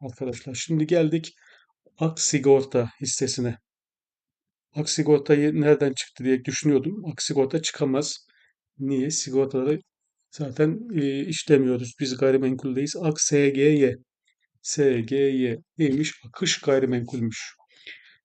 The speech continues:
Akış Gayrimenkul'deki durum nedir arkadaşlar? Kendi grafik yapısı varsa o şekilde açalım. Evet, bir grafik yapısı varmış. Geçmişteki bu çizgilerimizi uzatalım biraz. Uzattık. Bunu da uzatalım.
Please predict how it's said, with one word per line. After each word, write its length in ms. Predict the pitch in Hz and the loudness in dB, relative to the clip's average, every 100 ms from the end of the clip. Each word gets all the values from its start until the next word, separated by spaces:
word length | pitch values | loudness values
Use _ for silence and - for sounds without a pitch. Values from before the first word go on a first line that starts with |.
| - | -12
Akış 340 | 160 - 214 - | -10 -6 -6 2
Gayrimenkul'deki 840 | 170 170 170 165 180 170 165 175 | 4 4 4 2 0 0 -2 0
durum 240 | 160 165 160 | 2 4 4
nedir 220 | 151 147 | 4 2
arkadaşlar? 600 | 135 - 135 127 160 160 | 0 -2 -4 -4 -4 -4
Kendi 260 | - 143 143 | -2 -2 0
grafik 380 | 143 139 - - | 0 -2 -4 -10
yapısı 320 | 143 - 139 | -6 -4 -2
varsa 400 | 135 131 147 139 247 - - | -2 -2 -4 -4 -6 -16 -14
o 100 | 131 | -10
şekilde 460 | - 131 127 117 | -6 -6 -4 -4
açalım. 440 | 120 120 139 147 - 214 | -4 -4 -6 -6 -8 -4
Evet, 340 | 160 135 123 | -2 -2 -6
bir 80 | 156 | -2
grafik 400 | 156 151 160 160 | 2 2 0 -2
yapısı 380 | 156 - - 139 | -2 -2 -2 2
varmış. 580 | 156 156 160 160 - _ _ _ _ _ _ - | 4 4 2 0 -8 _ _ _ _ _ _ -2
Geçmişteki 680 | 151 151 165 156 156 156 151 | 0 2 0 2 0 -2 -2
bu 140 | 147 | -2
çizgilerimizi 720 | - 147 139 143 139 139 139 | -2 -2 0 2 4 2 0
uzatalım 600 | 151 135 135 135 131 123 | -2 0 0 0 0 0
biraz. 540 | 120 131 156 - - _ _ _ | 0 0 -2 -6 -12 _ _ _
Uzattık. 840 | 240 156 131 123 - 131 139 - - _ _ _ _ _ _ _ _ 170 | -8 -2 0 -2 -2 -4 -4 -8 -20 _ _ _ _ _ _ _ _ 0
Bunu 180 | 160 | 0
da 60 | 139 | 2
uzatalım. 580 | 120 120 113 123 127 | 0 -2 -4 -4 -4